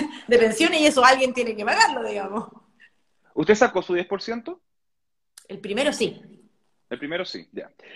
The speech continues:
Speaker 2: Candidata, en cuanto a la reducción del Estado, siempre se habla, eh, y lo, me lo han dicho varios candidatos, de hecho, José Antonio Caz, con quien estuve antes que entrara usted,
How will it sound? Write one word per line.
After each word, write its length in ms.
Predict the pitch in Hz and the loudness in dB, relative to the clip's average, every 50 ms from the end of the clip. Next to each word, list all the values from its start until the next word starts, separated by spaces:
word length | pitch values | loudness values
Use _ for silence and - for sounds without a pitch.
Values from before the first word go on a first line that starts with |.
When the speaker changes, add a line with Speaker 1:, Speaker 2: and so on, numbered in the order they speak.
| - - _ | -20 -8 _
Speaker 2:
Candidata, 500 | - 156 165 180 208 226 220 247 247 - | -2 0 2 2 2 2 4 2 2 2
en 100 | 175 196 | 0 -4
cuanto 300 | - 214 220 226 - 247 | -4 -6 -6 -4 -4 -2
a 60 | 240 | -2
la 80 | 233 226 | -2 -2
reducción 440 | 214 208 190 180 - - - 208 226 | -4 -6 -8 -10 -10 -14 -16 -16 -14
del 120 | 233 220 | -14 -14
Estado, 640 | 202 208 _ _ - 202 185 190 202 220 262 277 240 | -16 -16 _ _ -8 -6 -6 -6 -8 -10 -12 -16 -18
siempre 340 | - - 226 247 _ 262 262 | -18 -20 -20 -20 _ -20 -16
se 160 | - 254 233 | -12 -10 -8
habla, 480 | 240 240 247 254 247 262 269 269 240 - - | -8 -8 -10 -10 -10 -10 -10 -12 -14 -12 -10
eh, 180 | 185 185 180 156 | -8 -8 -8 -10
y 40 | 160 | -10
lo, 120 | 170 180 180 - - | -10 -10 -12 -12 -14
me 180 | 147 156 156 | -14 -14 -8
lo 60 | 170 | -8
han 80 | 180 196 | -8 -8
dicho 180 | 196 196 _ 196 | -8 -12 _ -6
varios 160 | 185 202 208 | -6 -6 -8
candidatos, 460 | - 202 196 196 202 214 208 208 185 | -10 -12 -10 -8 -8 -8 -8 -8 -10
de 120 | 170 175 | -8 -8
hecho, 260 | 180 _ - 185 180 170 | -8 _ -6 -8 -8 -8
José 220 | - 156 - 170 | -10 -12 -12 -12
Antonio 280 | 180 - 175 170 165 _ | -12 -12 -14 -14 -8 _
Caz, 160 | 170 180 185 | -4 -6 -6
con 160 | - 160 147 | -8 -20 -16
quien 140 | _ 156 156 | _ -14 -14
estuve 260 | - _ - 170 160 | -14 _ -6 -4 -4
antes 240 | 160 170 165 180 180 | -4 -6 _ -16 -16
que 160 | _ - 165 | _ -8 -8
entrara 300 | 160 165 _ 165 160 170 | -8 -6 _ -4 -4 -4
usted, 340 | 165 _ _ 175 180 196 214 | -4 _ _ -6 -6 -6 -6